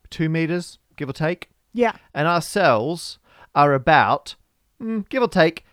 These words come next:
Speaker 1: ten thousand times smaller than we are. They're one ten-thousandth of us, which is why we can't really see individual cells. But then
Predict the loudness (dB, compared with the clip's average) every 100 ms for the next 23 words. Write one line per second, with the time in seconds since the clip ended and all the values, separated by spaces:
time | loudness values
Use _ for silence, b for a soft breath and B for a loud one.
0 | _ -4 -2 -2 -4 0 0 -2 -6 -2
1 | -2 0 -4 -8 -2 -2 -2 -4 -6 -6
2 | -6 -8 -6 -4 -2 -2 -2 -8 _ -8
3 | -4 -4 -2 0 0 -2 -6 -14 -18 _
4 | _ -2 -2 -2 _ _ _ _ -10 -10
5 | -10 -18 -16 -14 -6 -4 -4 -4 -6 -4
6 | -10 -10 -8 -6 -6 -8 -10 -12 -12 -12
7 | -12 -14 -20 b b b b b b -6
8 | 0 0 0